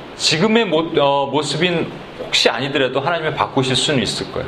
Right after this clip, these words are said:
바꾸-, 언젠가는 또. 그런데 그냥 그대로 땅에다 묻어놓으면 악하고 게으른 종이 되는 거예요.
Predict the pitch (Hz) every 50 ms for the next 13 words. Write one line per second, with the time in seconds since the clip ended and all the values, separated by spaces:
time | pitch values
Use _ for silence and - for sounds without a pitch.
0 | - - 104 - - - 98 107 120 120 147 143 135 120 120 117 117 117 - -
1 | 107 95 - - - - - - - - - 131 117 123 127 - - 143 160 156
2 | 143 - 135 123 123 127 127 131 156 208 233 - 143 131 135 139 135 139 117 -
3 | - 120 110 117 110 104 110 117 - - - - - - 107 - 107 - - -
4 | 104 107 110 113 110 104 - - 95 92 92 90 87 87 90 - -